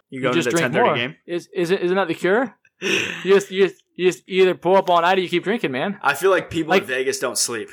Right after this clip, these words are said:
Speaker 1: Like, I feel like they just, if you, when you go to Vegas, like, let's say you do, like, a, you take a three-day trip, you're up all three days.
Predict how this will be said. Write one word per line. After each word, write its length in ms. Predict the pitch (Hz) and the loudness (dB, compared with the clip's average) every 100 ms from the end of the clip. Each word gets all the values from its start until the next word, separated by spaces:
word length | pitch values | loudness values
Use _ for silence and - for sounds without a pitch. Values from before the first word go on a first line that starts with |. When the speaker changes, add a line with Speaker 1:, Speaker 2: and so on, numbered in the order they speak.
| - | -8
Speaker 1:
Like, 160 | 123 123 | -2 0
I 80 | |
feel 160 | 131 143 | 0 0
like 140 | 135 | -2
they 160 | 135 131 | 2 0
just, 280 | 135 - - | 0 -2 -4
if 120 | 123 | -8
you, 100 | 139 | -6
when 120 | 147 | -4
you 120 | 160 | -2
go 160 | 170 165 | 0 0
to 100 | 160 | 0
Vegas, 560 | 123 127 135 180 190 139 | 0 -2 -2 -2 -2 -4
like, 120 | 135 | -4
let's 160 | 143 | -2
say 80 | 143 | -2
you 120 | 143 | -4
do, 120 | 139 135 | -4 -4
like, 100 | 123 | -4
a, 80 | 113 | -8
you 120 | 135 | -8
take 160 | 131 | -6
a 40 | 123 | -6
three-day 420 | - 123 117 113 | -4 -4 -2 -4
trip, 420 | 110 120 123 147 _ _ _ | -6 -4 -4 -6 _ _ _
you're 220 | 131 143 | -4 -2
up 220 | 139 127 - | 0 -2 -4
all 140 | 117 | -10
three 180 | 110 110 | -10 -12
days. 300 | 92 76 | -10 -12